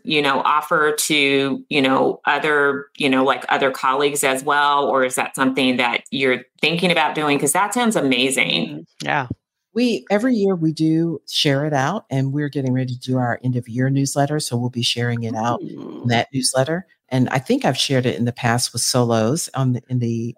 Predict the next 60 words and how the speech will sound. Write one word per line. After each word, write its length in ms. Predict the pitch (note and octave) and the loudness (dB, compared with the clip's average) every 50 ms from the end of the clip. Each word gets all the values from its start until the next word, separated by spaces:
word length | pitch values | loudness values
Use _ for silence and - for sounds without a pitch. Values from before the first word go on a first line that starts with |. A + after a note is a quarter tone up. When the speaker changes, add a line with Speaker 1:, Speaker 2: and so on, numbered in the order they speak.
| _ - | _ -4
Speaker 3:
member 300 | C3+ C#3 C3+ C3 B2+ A#2+ | -2 0 0 2 0 -2
group, 400 | - - A#2+ A#2+ B2+ D#3 - - _ _ _ _ _ _ - | -2 -2 -2 0 0 0 -2 -6 _ _ _ _ _ _ -2
but, 220 | C#3 C3 B2 G#2+ - B2 | 0 2 2 2 2 0
um, 160 | B2 A#2 G#2+ | 0 0 0
definitely 380 | A2 - C3+ B2+ - - B2 A#2+ | 0 0 0 0 2 2 0 0
can 180 | B2 C3 A#2+ | 2 0 -2
do 140 | A2 A#2 A2+ | 0 0 -2
that 360 | A2 A#2 G#2+ G2+ F#2 - - - | 0 0 2 0 0 -2 -4 -6
this 260 | B2 A2+ A2 - - | -4 -2 0 -2 -2
year. 260 | A2 G2 G2 F2 G2 - - - - - | -2 -4 -4 -4 -6 -6 -10 -16 -8 -4
It's 100 | D3 - | 0 2
just 200 | - F#3+ F#3+ - | 2 2 2 2
a 60 | E3 | 0
great 440 | C#3+ - C3+ C3 C#3 C#3+ D3 C#3+ - | 0 0 0 2 4 4 2 2 2
way 520 | B2+ B2 A#2+ A#2+ A#2 A2+ A2 A2 A#2 B2 - _ _ - | 2 4 4 4 4 2 2 0 -2 -4 -8 _ _ -2
when 160 | D3 D3 C#3+ | 0 2 2
you 160 | C#3 D#3+ F3 | 4 4 4
have 180 | E3+ F3+ D3+ D3+ | 4 2 2 0
to 140 | - D3 C3 | 0 0 2
do 100 | C#3 C3 | 4 4
a 60 | B2+ | 2
report 440 | B2 B2 A#2 - - C3 - - - | 2 0 -4 -4 -2 -2 -2 0 0
like 200 | A2 A2+ A2+ - | -2 -2 -2 -2
this, 180 | A#2 A2 - | -4 -4 -4
whether 160 | - A#2+ A2+ | -4 -4 -4
it's 160 | A2+ - - C3 | -4 -6 -6 -6
a 40 | |
C 260 | C3 - - - E3+ D#3+ | -2 -2 2 2 4 2
S 160 | D3 C#3+ - | 2 2 2
R, 200 | C#3 C3 C3 B2+ | 2 4 4 2
D 280 | B2 B2+ B2+ B2 D2+ | 2 0 -2 0 0
E 20 | B2 | 0
and 100 | B2 B2 | 2 2
I 100 | A#2+ A#2 | 2 2
report, 400 | A#2 A#2+ A#2+ - - B2 B2 B2 | 0 -2 -4 0 2 2 2 2
you 120 | C3 C3+ | 2 2
know 160 | C3 C#3+ D3 | 4 4 4
what 220 | C#3 C3 A#2 - - | 4 2 0 -2 -4
we're 80 | B2 | -6
going 180 | B2+ C3 B2+ A2+ | -2 -2 -4 -4
to 80 | G#2+ A2 | -4 -6
do. 220 | - - C2 C2+ - _ - _ _ - | -8 -8 -8 -8 -8 _ -20 _ _ -8
We're 100 | C#3 B2+ | -2 0
gonna 180 | D3 C3+ C#3 | 2 2 4
go 140 | C3 C3+ B2 | 4 4 2
look 260 | A#2+ B2+ C#3 C3+ - | 4 2 0 0 0
at 100 | A2+ - - - - - - _ _ - | -2 -4 -4 -8 -18 -20 -20 _ _ -2
five 280 | D3 C#3 C#3+ D3+ E3 | 0 0 2 0 0
in 140 | E3+ F3 F3+ | 0 0 0
the, 160 | F3+ F3 - - _ - | 0 0 -2 -4 _ -2
our 120 | D3 D#3 - | 0 0 0
industry, 520 | - C#3+ C#3 B2+ B2+ B2+ - - B2 B2+ | 2 0 0 0 0 -4 -4 -4 -4 -4
five 340 | B2+ B2+ B2 A#2 B2+ D#3+ F3 - | -4 -2 0 0 0 0 0 0
more 260 | D3+ C#3+ B2+ C#3 C3+ C#3 _ - | -4 -4 -2 -2 -4 -4 _ -4
from 80 | - F3 | -2 0
another 280 | E3 C#3 C3 B2+ C3 | 2 2 2 2 0
industry, 640 | - - B2+ B2 A#2+ - - - - A#2+ A#2 B2 B2+ | 0 0 -2 -2 -2 -4 -6 -6 -4 -2 -2 -2 -4
Speaker 2:
<laughs> 380 | - - - - - - - | -6 -12 -12 -14 -14 -6 -2
Speaker 3:
so 60 | D#3+ | 0
that 140 | C3 C3 A#2 | 0 0 0